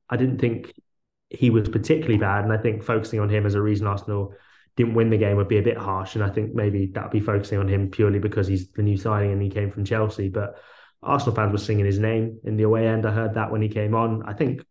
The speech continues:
you know, I think it's a smart signing. I don't think Everton away when you're one nil down is the kind of game you want to use Jorginho in. And in fairness, when he was brought on, it was obviously nil nil, like you say. I think there'll be times later in the season,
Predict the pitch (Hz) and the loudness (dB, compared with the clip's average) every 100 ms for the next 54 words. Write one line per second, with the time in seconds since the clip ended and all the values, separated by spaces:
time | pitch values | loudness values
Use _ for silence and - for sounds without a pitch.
0 | _ 101 95 95 - - 139 175 165 139 | _ -4 -4 -4 -8 -6 -2 2 2 2
1 | 120 110 113 104 - 101 101 123 - _ | 2 0 0 0 0 0 0 -4 -10 _
2 | _ _ - 107 123 123 123 110 104 - | _ _ -4 2 4 4 2 0 -2 -10
3 | _ _ 127 117 - 110 104 107 104 104 | _ _ -2 -2 0 2 4 6 4 2
4 | 104 - - 110 107 110 110 107 110 110 | -2 -12 -6 0 2 4 2 0 0 0
5 | 104 104 104 110 107 110 107 107 107 107 | -2 -4 -4 -2 0 0 2 2 0 0
6 | 107 110 113 107 110 113 120 139 113 110 | -2 -2 -2 -2 0 2 2 2 -2 -2
7 | 117 107 101 110 104 98 95 107 101 104 | -2 -2 -4 -4 -4 -2 -2 -2 -2 -4
8 | 101 98 95 98 95 95 98 95 95 107 | -2 -2 -2 -2 0 2 0 0 -2 -4
9 | 101 110 95 92 - _ _ _ _ _ | -6 -4 -4 -6 -10 _ _ _ _ _
10 | _ _ - 127 135 127 110 113 107 110 | _ _ -6 0 2 2 2 2 2 2
11 | 104 98 - 113 113 110 107 113 110 120 | 2 2 2 2 2 2 2 2 4 4
12 | 131 131 | 2 -2